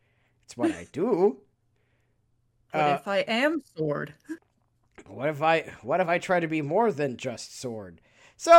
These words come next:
Speaker 1: after
Speaker 2: And
Speaker 1: they, like, run into a guy, a weird monsterman named Nosferatu Zod, he's important.
Speaker 2: N-, yes.
Speaker 1: Uh, he leaves the Band of the Hawk. He's like, "Griffith, I remember you saying after you had me kill somebody," which was a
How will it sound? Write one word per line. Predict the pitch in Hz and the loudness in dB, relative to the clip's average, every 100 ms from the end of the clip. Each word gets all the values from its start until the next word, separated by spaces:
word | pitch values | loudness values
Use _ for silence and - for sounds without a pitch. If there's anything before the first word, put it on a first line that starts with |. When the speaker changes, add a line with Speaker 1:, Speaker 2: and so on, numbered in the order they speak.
| 311 | 10
Speaker 1:
after | 311 262 269 | 8 4 0
Speaker 2:
And | 240 | 2
Speaker 1:
they, | 220 196 | 4 2
like, | 180 - 190 165 147 - _ _ _ _ _ _ _ _ _ _ - | 0 -2 2 2 -2 -14 _ _ _ _ _ _ _ _ _ _ 0
run | 175 190 | 6 6
into | 180 151 175 156 147 139 - | 4 0 -2 -2 -2 -6 -6
a | 147 | -6
guy, | 143 156 156 | -2 -2 0
a | 151 | -2
weird | 139 131 160 175 170 139 | -2 -6 0 2 2 0
monsterman | 151 180 - 147 127 135 | -2 -2 -2 -6 -6 -6
named | 131 120 127 | -6 -8 -6
Nosferatu | 147 143 - 147 143 139 | -6 -6 -4 -2 -2 -4
Zod, | 117 147 135 147 - _ | -4 -2 -2 -4 -8 _
he's | 104 | -14
important. | 143 160 147 139 156 160 - - _ _ _ _ _ _ _ _ | -12 -4 -4 -2 -6 -10 -20 -20 _ _ _ _ _ _ _ _
Speaker 2:
N-, | 254 262 | -16 -12
yes. | 226 180 175 233 - - _ _ _ _ _ _ _ | -6 -4 -4 -8 -14 -18 _ _ _ _ _ _ _
Speaker 1:
Uh, | 165 185 196 202 | 4 6 8 6
he | 208 233 233 202 180 | 6 2 -4 -8 -8
leaves | 165 220 214 | -2 -2 0
the | 220 | -2
Band | 202 202 | 0 0
of | |
the | 202 | 0
Hawk. | 214 185 | 0 0
He's | 143 147 | -2 -2
like, | 151 120 | -2 -4
"Griffith, | - 196 226 240 - 113 139 | -2 2 2 0 -2 -16 0
I | 165 185 | 4 6
remember | 180 208 233 | 6 4 4
you | 208 196 | 4 4
saying | 190 190 208 196 | 4 4 4 4
after | 175 170 | 2 2
you | 170 | 2
had | 160 175 | 4 2
me | 160 | 0
kill | 147 190 202 | 0 2 2
somebody," | - 151 131 131 160 180 | 2 0 0 -2 0 -2
which | 143 - | -4 -6
was | |
a | 135 | -8